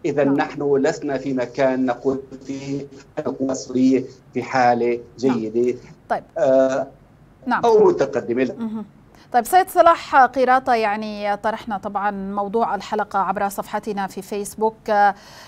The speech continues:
Speaker 2: آه، بعض الأشخاص، آه، أو اسمه يعني مروان عبد الله، آه، كتب في تعليقه على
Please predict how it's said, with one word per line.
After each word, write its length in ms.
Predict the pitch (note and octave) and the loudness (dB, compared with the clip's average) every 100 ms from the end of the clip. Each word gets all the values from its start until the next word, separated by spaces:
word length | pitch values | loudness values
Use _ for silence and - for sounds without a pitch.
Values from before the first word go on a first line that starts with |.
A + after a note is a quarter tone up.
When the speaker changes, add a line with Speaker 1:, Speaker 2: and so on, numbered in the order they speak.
| - | -12
Speaker 2:
آه، 220 | G3 G#3+ G3 - | -2 -2 -2 -8
بعض 420 | G#3 B3 A#3+ A3+ | 0 4 4 2
الأشخاص، 880 | G#3+ - A3 A#3+ - B3 A#3+ - - | 0 0 -6 -6 0 2 2 -2 -2
آه، 400 | A3 G#3 G#3 G3+ A#3 | 0 2 2 2 0
أو 160 | A#3 | 0
اسمه 280 | - - A3+ | -2 -4 -6
يعني 260 | F#3 F#3 G#3 | -4 -8 -6
مروان 560 | G3+ G#3+ A#3+ A#3+ A3+ | -4 2 4 4 0
عبد 300 | F#3+ G#3 A3+ | -2 -4 0
الله، 400 | C4 B3+ A3 B3+ - - - - | 0 2 4 4 2 -20 -16 -2
آه، 200 | A#3+ A#3+ | 4 4
كتب 420 | B3 F4 E4 C#4+ | 4 2 4 6
في 180 | C#4 D4 | 4 2
تعليقه 760 | C#4 B3+ C#4+ C#4+ C#4 C4 B3 B3 | 2 4 2 -2 -6 -2 2 4
على 640 | F3 A#3+ A#3+ A#3+ A#3+ A#3+ | 4 4 6 6 4 2